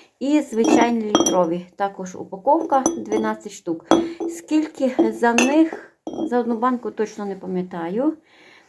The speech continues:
Так, кришки такі жестяні,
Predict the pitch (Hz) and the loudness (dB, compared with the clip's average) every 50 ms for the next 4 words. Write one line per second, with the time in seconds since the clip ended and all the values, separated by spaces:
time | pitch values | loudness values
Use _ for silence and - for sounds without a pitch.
0 | _ _ _ _ _ _ _ _ - 247 226 202 185 185 - - - - - - | _ _ _ _ _ _ _ _ -2 0 0 0 0 -2 -6 -14 -14 -16 -20 -16
1 | - - 262 269 277 269 269 - - - 240 220 214 180 - - - - - _ | -4 4 8 10 10 10 8 2 -4 -2 -2 -2 -4 -6 -12 -18 -20 -20 -20 _
2 | _ _ _ _ _ _ _ - - - - - - _ _ - 220 214 - - | _ _ _ _ _ _ _ -20 -20 -20 -20 -20 -20 _ _ -12 -12 -8 0 2
3 | 226 214 185 180 190 202 196 202 208 208 - - - - 233 214 208 208 202 196 | 2 2 2 0 -4 -8 -4 -4 -4 -4 -4 -6 -2 2 2 4 4 4 2 2
4 | 196 185 180 185 | 0 -2 -4 -10